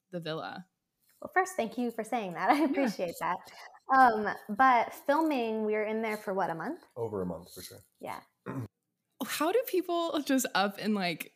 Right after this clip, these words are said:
Speaker 1: leave the country? This is all another question I always have for shows. Like, does everyone just have really flexible jobs where they can go and up and film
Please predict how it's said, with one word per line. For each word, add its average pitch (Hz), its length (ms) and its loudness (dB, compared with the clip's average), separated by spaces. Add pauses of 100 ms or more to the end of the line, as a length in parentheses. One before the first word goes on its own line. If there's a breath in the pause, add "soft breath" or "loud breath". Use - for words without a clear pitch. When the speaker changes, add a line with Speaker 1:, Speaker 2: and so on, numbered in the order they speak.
Speaker 1:
leave 202 540 -2
the 196 80 0
country? 180 480 -2
This 220 180 0
is 330 100 -2
all 220 220 4
another 196 300 4
question 185 280 0
I 175 60 0
always 151 260 -4
have 170 220 -2
for 185 100 -4
shows. 185 460 0
Like, 190 260 0 (640 loud breath)
does 233 220 2
everyone 233 400 2
just 262 140 0
have 196 140 -2
really 190 180 -2
flexible 180 420 -6
jobs 156 580 -4
where 208 140 -2
they 180 160 0
can 180 180 -2
go 156 280 0
and 147 180 -2
up - 180 -4
and 170 160 -2
film 160 600 -2